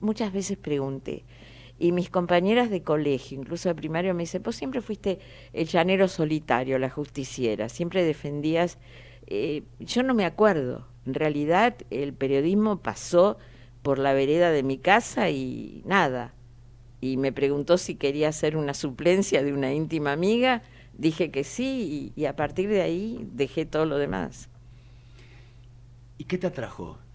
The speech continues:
Speaker 2: en ese momento en donde vos te dedicabas a la moda, tenías tu propia empresa?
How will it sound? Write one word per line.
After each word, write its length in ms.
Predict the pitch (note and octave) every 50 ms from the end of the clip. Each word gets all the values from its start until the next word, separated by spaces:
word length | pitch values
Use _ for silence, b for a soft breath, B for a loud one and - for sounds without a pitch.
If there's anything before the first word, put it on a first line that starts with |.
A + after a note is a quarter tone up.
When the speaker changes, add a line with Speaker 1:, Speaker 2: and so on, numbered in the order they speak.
| - - - -
Speaker 2:
en 120 | - G2 G#2+
ese 220 | G#2+ - - A2
momento 580 | G#2 G#2 A2+ C3+ C#3+ D3 A#2 C3+ C3 B2 - A#2+
en 160 | A#2+ A2+ G#2
donde 520 | A2+ G#2 G2+ G#2 G#2 G#2 G#2+ A2 A2+ A2+
vos 240 | A2 A2+ C#3 C3+ -
te 80 | A#2+ A2+
dedicabas 460 | A#2 A2+ A2+ C#3 C3 B2+ A#2 - -
a 60 | F#2+
la 100 | F2+ F2+
moda, 520 | G#2 C3+ D3+ D#3+ D#3 D3+ D3 C#3+ C3 B2
tenías 360 | - A2+ A2+ B2+ C3 B2+ A#2+ -
tu 120 | A#2 G2
propia 240 | - B2 B2 B2 A2+
empresa? 840 | G2 G2 F#2+ - C3+ C#3 D#3 D#3 D#3 C#3+ - - B2+ B2 A#2 A2